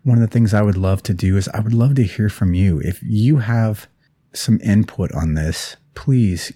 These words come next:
come to the Facebook page. Let us know. Send me a private message. I would love to hear what that feels like for you, because I've been trying to describe it and I, I've been struggling for words.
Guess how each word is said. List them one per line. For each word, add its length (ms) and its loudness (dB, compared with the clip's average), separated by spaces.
come 220 2
to 80 -2
the 60 -6
Facebook 440 -4
page. 420 -2
Let 240 2
us 200 -6
know. 440 2
Send 240 4
me 100 6
a 80 4
private 380 0
message. 400 0
I 100 2
would 140 0
love 220 2
to 100 -2
hear 400 0
what 580 -2
that 200 -2
feels 380 0
like 160 -2
for 220 -2
you, 320 0
because 260 -4
I've 120 0
been 160 0
trying 360 2
to 100 -4
describe 480 -2
it 240 -4
and 140 -2
I, 180 -4
I've 160 -6
been 160 2
struggling 580 -2
for 200 -6
words. 480 -6